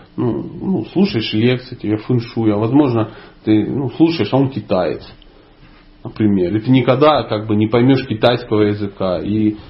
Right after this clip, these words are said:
ну, и никто не понимает, ну, китайского языка, и он никогда не ездит, ну, и тому подобное. Ну, не вариант, значит. То есть практичность здесь очень важна,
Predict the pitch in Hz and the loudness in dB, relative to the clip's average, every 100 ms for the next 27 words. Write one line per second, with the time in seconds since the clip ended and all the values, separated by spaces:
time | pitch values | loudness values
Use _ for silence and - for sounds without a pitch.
0 | - - - 135 120 185 170 131 120 110 | -20 -10 -4 2 6 6 4 2 2 2
1 | 104 107 107 98 95 - - 113 95 98 | 2 2 2 0 -4 -8 -10 -6 -6 -6
2 | - 110 104 101 - 92 90 101 92 - | -6 0 0 0 -6 -4 -4 -6 -10 -8
3 | 87 117 127 120 123 120 110 107 107 208 | -2 2 4 4 4 2 2 2 2 2
4 | 196 139 135 330 - 120 117 110 98 107 | 0 -2 4 4 4 2 0 -2 -6 -6
5 | - - 240 - 120 120 156 131 101 87 | -6 -6 -6 -6 -2 2 4 2 0 -2
6 | - - - 107 110 120 - - - - | -4 -10 -18 -14 -12 -12 -16 -20 -20 -20
7 | - - 202 202 - - 196 220 349 349 | -20 -2 0 0 -8 -4 -2 4 4 4
8 | 165 147 185 247 202 185 175 151 139 113 | 4 2 0 0 0 2 2 2 0 0
9 | 92 110 | -2 -8